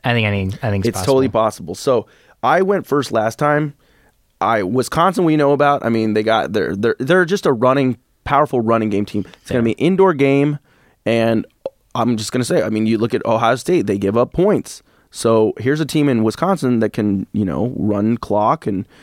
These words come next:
Speaker 2: and play D against a backup quarterback, a, basically a backup, backup quarterback. So why don't you give me a score here? Wisconsin minus four, over under fifty-two and a half.
Speaker 1: As much as I talked about how Urban Meyer could possibly, you know, is a great coach and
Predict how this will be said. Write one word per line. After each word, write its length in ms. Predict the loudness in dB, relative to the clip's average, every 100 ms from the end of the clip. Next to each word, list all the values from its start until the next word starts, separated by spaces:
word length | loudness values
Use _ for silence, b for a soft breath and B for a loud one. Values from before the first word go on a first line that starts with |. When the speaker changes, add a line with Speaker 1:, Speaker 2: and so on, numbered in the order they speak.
| b b
Speaker 2:
and 160 | -8 -4
play 220 | -2 -2
D 240 | 0 2
against 280 | 2 0 -2
a 40 | -2
backup 480 | -2 -2 0 -4 -4
quarterback, 540 | -2 0 0 -2 -2
a, 60 | -4
basically 360 | -2 -2 0 0
a 40 |
backup, 440 | 0 0 0 0
backup 340 | -2 -2 -4 -6
quarterback. 500 | -4 -4 -4 -8 -6
So 160 | -2
why 140 | 0 0
don't 120 | -2
you 40 | -2
give 80 | -2
me 60 |
a 40 | -2
score 240 | -2 -2
here? 140 | -2 -2
Wisconsin 460 | -4 -4 -6 -2
minus 220 | -2 -2 -4
four, 260 | -2 0
over 160 | 0 0
under 140 | -2 -2
fifty-two 300 | -4 -4 -6
and 80 |
a 40 | -6
half. 240 | -10 -18 -6
Speaker 1:
As 180 | -2 0
much 220 | 0 0
as 100 | 0
I 120 | 0
talked 260 | 0 -2 -2
about 180 | -2
how 140 | 0 2
Urban 260 | 0 0
Meyer 460 | 0 0 0 -2 -4 -8 _ _ _ -8
could 160 | -6 -2
possibly, 560 | -2 -2 -6 -12 -6
you 80 | -2
know, 120 | 0
is 100 | 0
a 60 | -2
great 240 | -2 -2
coach 340 | 0 -2 -2 -2
and 240 | -2 -2